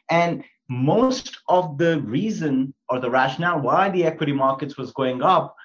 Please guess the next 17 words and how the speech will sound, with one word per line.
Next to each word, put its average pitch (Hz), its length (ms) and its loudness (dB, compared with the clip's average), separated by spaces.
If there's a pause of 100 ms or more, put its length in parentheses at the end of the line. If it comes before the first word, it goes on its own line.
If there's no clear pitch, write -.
(160)
was, 151 160 -2
I 151 120 4
think, 175 260 -4
twofold. 160 640 0
One, 170 460 2 (360)
um, 131 360 0 (120)
the 147 160 2
markets 156 400 0
are 151 60 0
getting 135 340 0
used 143 380 2
to 131 140 0
a 117 40 2
higher 120 300 0
rate 120 240 0
of 117 160 -4
return. 110 480 0